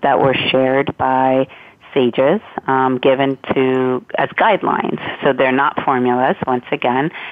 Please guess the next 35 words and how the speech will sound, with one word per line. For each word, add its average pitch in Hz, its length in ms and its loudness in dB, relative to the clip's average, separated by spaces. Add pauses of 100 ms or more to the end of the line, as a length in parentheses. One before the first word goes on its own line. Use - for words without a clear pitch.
(120)
They're 185 140 2
guidelines 175 720 2
to 156 120 0
apply 131 560 0 (380)
to 147 100 4
whatever 135 460 4
is 135 100 2
happening 123 840 2
in 120 420 2
your 120 500 2
inner 123 440 2
and 120 240 2 (100)
external 123 680 0
environment. 104 800 -2 (840)
And, 127 640 2
um, 127 600 2 (580)
so, 147 300 4
you 147 140 4
know, 135 140 4
like, 131 220 0
one 135 200 2
of 135 120 2
the 127 100 2
things 131 340 -2
when 123 120 0
it 123 120 -2
comes 131 220 -2 (140)
to 127 80 0
women 156 400 2
that 135 140 0
I 135 100 2
always 131 200 2 (220)
found 127 320 2
really 127 260 4
amazingly 127 1160 0